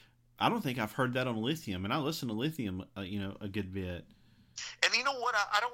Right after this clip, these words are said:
Speaker 2: I, I, I, yeah, I will say, I, I think I don't. I can't remember hearing it on Lithium myself, and that's, that's stunning, because that song, as you know,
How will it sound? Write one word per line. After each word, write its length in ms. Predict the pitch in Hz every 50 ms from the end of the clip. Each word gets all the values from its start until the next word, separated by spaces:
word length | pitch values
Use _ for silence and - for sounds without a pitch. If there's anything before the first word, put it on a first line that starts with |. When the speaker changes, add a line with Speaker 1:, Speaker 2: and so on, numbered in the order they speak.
| 220 - -
Speaker 2:
I, 120 | 170 170 165
I, 160 | - 170 170 - - 156
I, 80 | 160 170 160 -
yeah, 120 | 156 156
I 120 | 160 -
will 120 | 247 240 -
say, 180 | - - 151 135 139 156 160 - - _ -
I, 100 | - - - -
I 60 | -
think 380 | - - - - 160 180 - - - - - - _ _ _ _ _ _ _ _ _ - -
I 80 | 131
don't. 140 | 147 175 - - - _ _ _ -
I 80 | 135 135
can't 260 | - - 190 180 -
remember 320 | 196 196 185 185 180 - 196 175 - 147
hearing 320 | 143 147 156 156 151 147
it 120 | 143 143 -
on 120 | - 135 135 131
Lithium 360 | 131 135 - - 135 131 131 127
myself, 640 | 120 - - 135 143 180 - 110 76 - - - - - - - - - - - - - _ -
and 140 | 131 143
that's, 320 | 160 175 - - - - - - -
that's 180 | 156 - -
stunning, 540 | - - - - 143 131 139 143 123 92 80 - - - - - - _ -
because 480 | - - - 139 131 127 123 120 - - -
that 200 | 135 160 165 -
song, 400 | - - 156 156 151 143 135 120 - - 120
as 140 | 123 120 127
you 60 | 127 123 110
know, 340 | 98 101 120 123 95 82